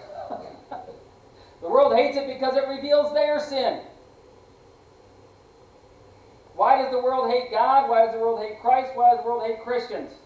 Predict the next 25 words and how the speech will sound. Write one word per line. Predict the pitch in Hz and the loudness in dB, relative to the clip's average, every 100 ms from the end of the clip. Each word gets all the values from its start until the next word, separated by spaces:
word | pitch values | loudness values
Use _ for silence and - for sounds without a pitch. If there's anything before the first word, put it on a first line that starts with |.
| - - - - - | -20 -20 -20 -20 -20
<coughs> | 208 - - - - - 196 - - - - - - - - | -16 -12 -12 -14 -20 -20 -20 -20 -20 -20 -20 -20 -20 -20 -18
Because | - 226 | -6 -6
we | 220 | -6
stand | - 254 262 277 262 | -10 -8 -4 -2 2
on | 247 233 | 2 2
the | 208 - | -2 -10
truths | 285 269 254 254 | -8 -6 -6 -4
of | 247 220 | -4 -2
the | |
Word | 226 226 | 0 0
of | 220 | 0
God | 247 226 202 208 220 | 0 2 2 0 -2
that | 214 | -4
come | 208 196 | -6 -10
straight | - 247 254 - | -8 -4 -4 -4
from | 220 | -12
the | 208 | -10
mouth | 220 233 226 | -4 -4 -4
of | - | -2
God, | 135 139 156 - - - _ _ _ _ _ _ _ _ _ _ _ - _ _ - _ _ _ | 0 0 -2 -4 -12 -20 _ _ _ _ _ _ _ _ _ _ _ -20 _ _ -20 _ _ _
and | 202 220 208 | -8 -4 -4
it | 208 | -6
calls | - 262 269 254 | 2 4 4 4
out | 240 240 240 - | 2 2 0 -4
sin. | 240 294 - | -2 -2 -2